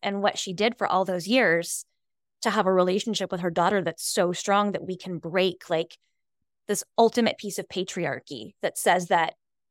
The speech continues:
when anything in a woman's body of a certain age is no longer valuable or interesting or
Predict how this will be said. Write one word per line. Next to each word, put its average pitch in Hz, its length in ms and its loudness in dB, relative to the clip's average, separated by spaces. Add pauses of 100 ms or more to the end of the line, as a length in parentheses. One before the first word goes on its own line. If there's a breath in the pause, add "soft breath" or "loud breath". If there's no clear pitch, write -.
(240)
when 214 320 0 (200)
anything 269 400 6
in 240 80 6
a 196 60 4
woman's 214 320 0
body 190 320 2
of 170 80 -2
a 175 40 -6
certain 185 400 -4
age 196 360 -2
is 175 160 -4
no 185 320 2
longer 170 680 2
valuable 170 560 -2
or 156 160 0
interesting 202 720 -4 (580)
or 165 560 4